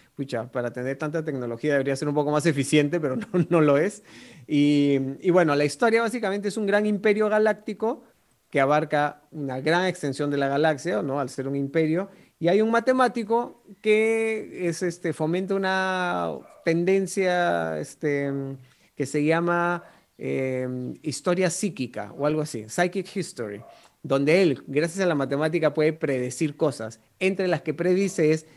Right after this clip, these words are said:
la caída de este gran imperio y la ruina de este imperio masivo y la, el pase a una época oscura después de que todo esto colapsa, ¿no? Entonces, obviamente, al imperio no le hace gracia nada de estas premoniciones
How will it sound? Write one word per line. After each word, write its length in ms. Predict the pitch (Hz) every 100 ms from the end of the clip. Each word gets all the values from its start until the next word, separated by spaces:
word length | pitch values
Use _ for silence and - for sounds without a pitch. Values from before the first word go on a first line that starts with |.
| _
la 220 | 131 127 127
caída 360 | 127 156 156
de 80 | 143
este 240 | 147 156
gran 220 | 151 147 147
imperio 720 | 143 139 165 160 165 190 190 - _
y 240 | - 165 165
la 200 | 139 127
ruina 580 | 131 156 180 175 170
de 220 | 151 131 135
este 220 | - 143
imperio 400 | 139 131 147 151
masivo 520 | 156 - 196 185 190 - _
y 220 | - 185
la, 460 | 185 175 175 175 - 170 143
el 240 | 131 135
pase 400 | 139 175 170 196
a 80 | 147
una 200 | 139 147
época 280 | 147 160 139
oscura 540 | 123 - 170 151 117
después 260 | 110 - 135
de 80 | 135
que 100 | 123
todo 200 | 135 135
esto 220 | - 139
colapsa, 460 | 123 123 113 113 117
¿no? 120 | 151 _
Entonces, 200 | - 143
obviamente, 720 | 156 165 170 170 160 180 175 _ _
al 180 | 123 127
imperio 400 | 139 151 147 156
no 100 | 139
le 100 | 120
hace 220 | 123 131
gracia 480 | 127 135 131 143 135
nada 380 | 139 139 139 139
de 80 | 143
estas 260 | 143 143
premoniciones 840 | - 151 156 165 165 202 190 214